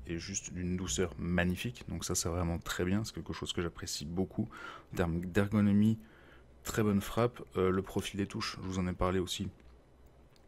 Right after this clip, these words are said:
un profil très agréable qui ira bien, aussi bien pour le gaming que pour la frappe,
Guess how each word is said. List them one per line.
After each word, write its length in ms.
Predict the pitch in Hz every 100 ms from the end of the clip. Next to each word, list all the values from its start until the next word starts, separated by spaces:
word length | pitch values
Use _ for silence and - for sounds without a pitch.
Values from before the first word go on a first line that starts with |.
| - - - -
un 160 | 120 104
profil 340 | - 98 -
très 300 | - - 95
agréable 460 | 95 87 90 98 107
qui 180 | - 98
ira 160 | 87
bien, 180 | 87 90 -
aussi 200 | 104 95
bien 120 | 98
pour 160 | 90 90
le 60 |
gaming 400 | 90 95 95 92
que 100 | 95
pour 160 | 95 95
la 80 | 87
frappe, 300 | - 101